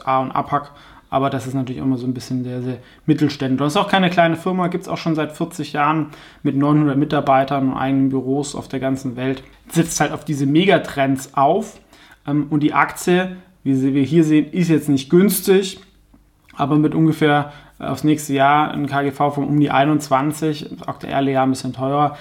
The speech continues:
aber jetzt auch nicht wahnsinnig teuer. Und vor allem, was halt auch da noch interessant ist, dass halt das Produkt oder die Wertschöpfungstiefe halt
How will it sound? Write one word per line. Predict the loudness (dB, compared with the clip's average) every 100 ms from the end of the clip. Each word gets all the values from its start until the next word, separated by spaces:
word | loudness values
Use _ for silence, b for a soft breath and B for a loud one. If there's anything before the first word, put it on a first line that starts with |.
| B
aber | -2 -2
jetzt | 0
auch | -2
nicht | 0
wahnsinnig | 2 2 2 0 -4
teuer. | -4 2 2 2 -2 -18 _ _ _ _ _ -6
Und | -4
vor | 0
allem, | 0 0 -2
was | -4
halt | -6
auch | -6 -6
da | -6
noch | -4 -6
interessant | -8 -6 -6 -6
ist, | -8
dass | -8
halt | -8 -8 B B B
das | -12
Produkt | -6 0 0 0
oder | -2
die | -2
Wertschöpfungstiefe | -2 -2 -6 -8 -10 -12 -16 _ -2 -2 0 -4 -4 -6 -2 -2 0 -2
halt | -2